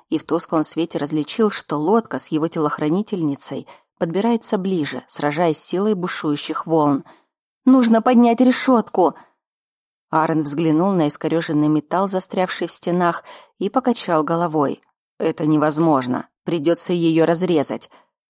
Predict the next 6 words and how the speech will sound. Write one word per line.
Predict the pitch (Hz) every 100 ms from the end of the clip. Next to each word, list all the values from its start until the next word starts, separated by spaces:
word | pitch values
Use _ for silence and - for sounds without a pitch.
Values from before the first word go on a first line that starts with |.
| _ -
«Тогда | 220 226
надо | 247 247 262
резать!» | 247 214 185 170 - - -
пронзительно | 190 196 190 202 185 180
крикнула | 208 226 180 165 156
она. | 156 156